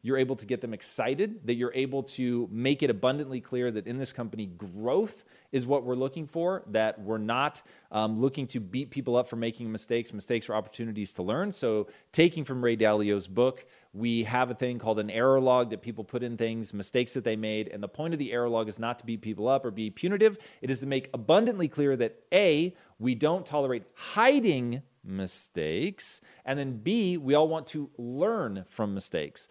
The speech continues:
So hiding a mistake at Impact Theory is just a cardinal offense,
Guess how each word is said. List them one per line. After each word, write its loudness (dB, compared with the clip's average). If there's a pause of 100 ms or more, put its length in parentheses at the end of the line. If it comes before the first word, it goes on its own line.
(140)
So 4
hiding 2
a -4
mistake -2
at -4
Impact -6
Theory 0
is -4
just -10
a -8
cardinal -2
offense, -4